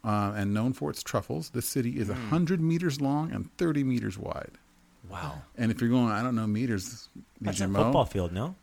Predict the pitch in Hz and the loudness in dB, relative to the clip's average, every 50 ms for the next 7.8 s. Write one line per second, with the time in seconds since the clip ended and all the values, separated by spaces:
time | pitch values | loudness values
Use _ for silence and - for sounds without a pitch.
0 | _ _ - _ - 113 101 98 104 120 170 147 156 - - 147 135 113 104 123 | _ _ -12 _ 0 2 2 2 2 4 4 4 4 6 8 8 8 8 8 6
1 | 120 117 107 107 98 - 156 135 127 127 120 117 - - - - - - - - | 2 0 -2 -2 2 6 8 8 8 8 6 2 0 -2 -4 -8 -8 -12 -14 -18
2 | _ - - - - - 120 123 147 143 135 160 139 117 - 143 135 131 120 - | _ -20 -20 -8 -2 2 4 4 4 4 2 2 2 2 4 2 2 2 0 0
3 | - 147 147 156 - - - 104 95 95 95 98 104 113 120 120 113 104 107 107 | 0 0 0 0 -2 -2 0 2 2 2 2 0 2 2 4 4 4 4 4 2
4 | 113 113 - - - 87 82 - - - - 107 104 101 104 107 123 160 - - | 2 0 -4 -8 -8 -8 -8 -8 -8 -6 -4 -4 -4 -2 0 2 2 2 2 2
5 | - 202 160 - - - 170 170 - - - - - - 180 - - - - 104 | 2 2 2 2 2 2 2 2 0 -6 -14 -8 -2 -2 -2 -2 -2 -2 -2 -2
6 | 101 101 - 104 101 - - 113 - - 95 113 107 101 101 98 92 - - - | -2 0 0 -2 -4 -2 -2 -2 -2 -2 -2 0 0 2 2 0 -2 -6 -12 -20
7 | - - - - - - - - 107 107 104 101 101 98 95 | -20 -20 -20 -20 -20 -20 -8 -2 0 2 2 2 2 0 -2